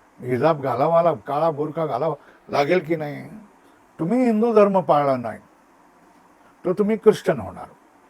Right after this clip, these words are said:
तुम्ही हिंदू धर्म पाळला नाही तर तुम्ही मुसलमान होणार, तुम्ही हिंदू धर्म पाळला नाही तर बुद्ध होणार. त्याच्यापेक्षा आपला धर्म पाळणं हे सगळ्यात चांगलं आहे. भूक लागलेली आहे तुम्हाला, सकाळपासून आहेत.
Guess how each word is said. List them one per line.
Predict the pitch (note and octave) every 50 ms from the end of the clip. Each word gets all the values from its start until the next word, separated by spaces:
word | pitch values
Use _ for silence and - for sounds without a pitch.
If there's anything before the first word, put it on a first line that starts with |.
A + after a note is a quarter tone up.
| _ _ _ _ _ _ -
तुम्ही | F#3 G3+ A#3+ A#3
हिंदू | G#3+ G#3+ G#3+ G#3+ G#3+ G3+
धर्म | F3+ G3 F#3+ F#3+ G3
पाळला | F#3 D3+ F#3+ F3 F3 E3+ D#3+ D3+
नाही | C3+ A#2+ G#2+ G2 F#2+ - _ _ _ _ _ _ _ _ -
तर | -
तुम्ही | F3 F3+ G#3 G#3 A3+ A3+
मुसलमान | G#3+ A3 E3+ F#3+ F#3+ F3 D#3+ D3+ C#3 C3+
होणार, | A#2 G2+ F2+ F2+ F2+ - - _ _ _ _ _ _ _ _ _ _ _ _ _ -
तुम्ही | F3 G3+ A3 A3 G#3
हिंदू | G3+ G3+ G#3 A3 A3
धर्म | G#3 G#3 G3+ G3+ G#3 G3+
पाळला | F3 G3+ G3 F#3 F#3 F3 E3+
नाही | D#3 D3 C3+ A#2+ A2 G2 _ _ _ _ _ _ _ _ _ -
तर | G3
बुद्ध | F#3+ F3+ A#3 G3 D3+ -
होणार. | - F#2 F2+ E2 - - - - _ _ _ _ _ _ _ _ _ _ _ _ _ _ _ _ _ _ _ _ _ _ -
त्याच्यापेक्षा | C#3 C3+ - E4+ G3+ F#3+ G#3 - - G3 F3
आपला | D#3+ - - D3+ D#3 D#3+
धर्म | C3 C#3 B2+ B2+ C#3+ C#3+ C#3+ B2+ A2+ G#2+ - -
पाळणं | B2+ B2 A#2+ A#2+ B2 B2+ C#3+ D#3+ G3 A#3+ B3 B3 - _ _ _ _ _ _ -
हे | - - D3 D#3
सगळ्यात | D3 - C#3+ B2 - B2+ B2 - -
चांगलं | _ - A2+ G#2+ G#2 A2+ - A#2
आहे. | A#2
भूक | G#2+ F#2+ G#2 A2+ C3 C3+ -
लागलेली | B2 C3 B2 A#2+ C3 C3+ C3+ C#3 C#3
आहे | C3+ C3+
तुम्हाला, | B2+ - B2 A#2+ - - G#2+ G2+ - - - _ _ _ _ _ _ _ _ _ _ _ _ _ _ _ _ _ _ - -
सकाळपासून | A#2 - - C3 C3 B2+ - C3 B2+ B2 B2+ B2 B2
आहेत. | B2 A#2 A#2 B2+ C#3 D3+ D#3+